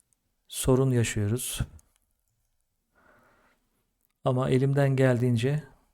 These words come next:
size öğretmeye çalışıyorum. Bu videonun altına yorumlara yazın bakalım. Eğer işinize yarıyorsa, anlıyorsanız, ben anlatıyorum ama karşı tarafa geçiyor mu bilmiyorum. Eğer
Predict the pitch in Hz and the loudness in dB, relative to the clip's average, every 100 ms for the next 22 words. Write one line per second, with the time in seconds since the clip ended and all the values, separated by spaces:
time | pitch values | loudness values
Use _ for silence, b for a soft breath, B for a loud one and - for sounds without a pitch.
0 | _ _ _ _ - 117 127 127 123 123 | _ _ _ _ -10 -2 2 2 2 0
1 | 135 127 131 123 - 117 117 - _ _ | -4 -2 -2 -2 -4 -4 -6 -14 _ _
2 | _ _ b b b b b b b _ | _ _ b b b b b b b _
3 | 127 131 143 156 156 160 170 185 - _ | -4 0 2 2 4 4 6 4 0 _
4 | _ 147 143 139 156 160 156 160 165 165 | _ 4 4 4 2 4 6 6 4 6
5 | 170 165 165 139 123 117 117 117 123 131 | 6 6 4 2 0 2 0 0 2 2
6 | 139 135 - _ _ 208 175 - _ - | 2 0 -8 _ _ -20 -20 -20 _ -20
7 | _ _ _ _ _ _ 143 127 151 147 | _ _ _ _ _ _ -2 0 2 6
8 | 151 151 147 165 - - 131 131 139 165 | 8 10 10 6 4 2 2 4 4 2
9 | - 131 120 131 135 135 139 143 160 135 | 2 -2 2 2 4 4 4 4 4 4
10 | 151 151 113 _ _ _ _ - 131 131 | 2 -2 -6 _ _ _ _ -2 2 2
11 | 143 135 139 131 131 165 156 147 127 123 | 2 0 0 -2 0 -2 -2 -2 -2 -2
12 | 165 - b b b b b b _ 135 | -4 -12 b b b b b b _ 0
13 | 135 143 | 4 2